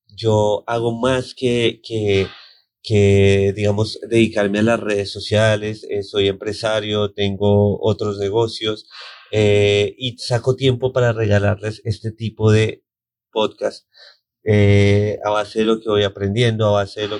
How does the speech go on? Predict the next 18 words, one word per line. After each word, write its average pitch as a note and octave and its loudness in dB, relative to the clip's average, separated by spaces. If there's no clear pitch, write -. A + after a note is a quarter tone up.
que G2+ 0
la G2+ -2
vida G2 2
me G2+ -6
ha G2 -2
enseñado. G#2+ 2
Por G2 -2
eso, G2 -4
pues, G2+ 0
me G2+ 6
atrevo G2 4
a G2 0
poner G#2 4
diferentes G#2+ -10
puntos A#2 -14
de A#2 -8
vista, G#2 -8
eh, G#2 6